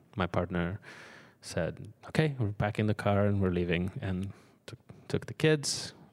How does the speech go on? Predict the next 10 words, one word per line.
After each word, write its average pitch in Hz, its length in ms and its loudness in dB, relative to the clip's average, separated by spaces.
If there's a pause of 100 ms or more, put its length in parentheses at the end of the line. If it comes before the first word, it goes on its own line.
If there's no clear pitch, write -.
went 95 380 0
to 92 100 -2
New 92 100 -4
Hampshire, 110 520 4
and, 95 260 -2
and, 95 320 -2
um, 92 340 2 (600)
we 117 80 4
were 127 100 4
there 139 400 4